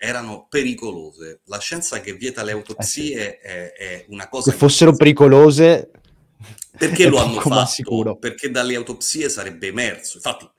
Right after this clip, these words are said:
Speaker 1: alcuni medici coraggiosamente hanno, hanno disobbedito alle indicazioni dell'O M S e hanno scoperto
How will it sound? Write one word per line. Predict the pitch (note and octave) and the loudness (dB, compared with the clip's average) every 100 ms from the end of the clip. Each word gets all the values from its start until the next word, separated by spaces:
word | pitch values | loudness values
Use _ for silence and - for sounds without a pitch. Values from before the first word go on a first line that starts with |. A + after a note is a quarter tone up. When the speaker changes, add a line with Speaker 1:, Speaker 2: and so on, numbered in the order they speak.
| _ | _
Speaker 1:
alcuni | F#2 - F3 E3 | -20 -10 -8 -6
medici | A2+ G2+ E2 E2+ - F2 | -6 -6 -10 -16 -18 -20
coraggiosamente | _ F2+ E2+ F2+ F#2 A#2 G#2+ - F#2+ F#2 | _ -20 -20 -18 -14 -12 -12 -16 -16 -10
hanno, | F#2+ G2 F#2 F2 D#2+ _ _ D#2 D#2 _ | -10 -10 -14 -18 -20 _ _ _ _ _
hanno | F2+ F#2 F#2 F2+ | -20 -18 -16 -14
disobbedito | B2 A#2 A2 F2+ A#2 D3+ C3 F#2 | -12 -10 -12 -10 -10 -8 -12 -14
alle | E2+ | -18
indicazioni | E2+ E2 F2 - A2 | -18 -20 -16 -16 -14
dell'O | F2 F2+ F#2+ | -16 -16 -12
M | D3+ F#2 | -12 -12
S | D#2+ - | -12 -10
e | C#3 | -10
hanno | E2+ E2+ | -12 -14
scoperto | - A#2 F#2+ F#2 - G2 | -12 -12 -12 -14 -12 -12